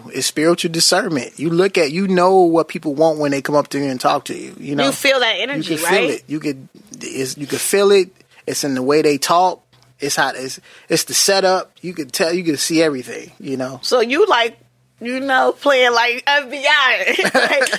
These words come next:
Speaker 2: <laughs> Like, no, you do pick up on energy, though. And
Speaker 1: Yeah.
Speaker 2: I really noticed that, like, um,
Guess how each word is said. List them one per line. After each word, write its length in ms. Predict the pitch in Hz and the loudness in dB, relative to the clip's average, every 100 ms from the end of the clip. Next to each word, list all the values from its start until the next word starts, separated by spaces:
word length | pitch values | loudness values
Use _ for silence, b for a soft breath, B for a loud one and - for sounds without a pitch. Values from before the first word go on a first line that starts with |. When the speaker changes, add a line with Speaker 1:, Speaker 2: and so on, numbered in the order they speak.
| - | -4
Speaker 2:
<laughs> 0 | |
Like, 180 | 190 262 | -4 0
no, 80 | 302 | 0
you 240 | 285 285 | 0 -2
do 160 | 285 440 | 0 0
pick 160 | 349 302 | 2 0
up 140 | 262 | 2
on 140 | 240 180 | 2 0
energy, 440 | 220 233 196 156 | -2 -4 -6 -10
though. 380 | 123 101 - - - | -10 -10 -12 -12 -2
And 160 | 147 | 0
Speaker 1:
Yeah. 100 | 220 | 0
Speaker 2:
I 40 | 220 | -2
really 320 | 185 220 214 | 0 0 0
noticed 480 | 196 180 185 180 - | -2 0 0 -4 -8
that, 280 | 147 135 | -8 -8
like, 240 | 151 139 - | -10 -8 -2
um, 440 | 180 180 131 - | 0 2 -2 -6